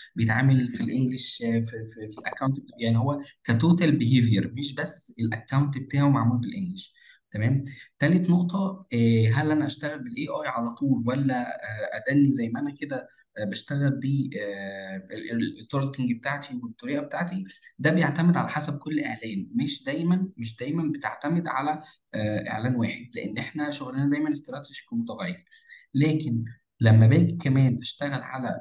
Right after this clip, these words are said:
إن هو يشتغل، آه، آه، الكامبين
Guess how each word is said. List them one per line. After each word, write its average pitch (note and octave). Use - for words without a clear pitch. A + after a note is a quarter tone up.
إن G#2
هو C3+
يشتغل، A2
آه، G2
آه، F#2+
الكامبين A#2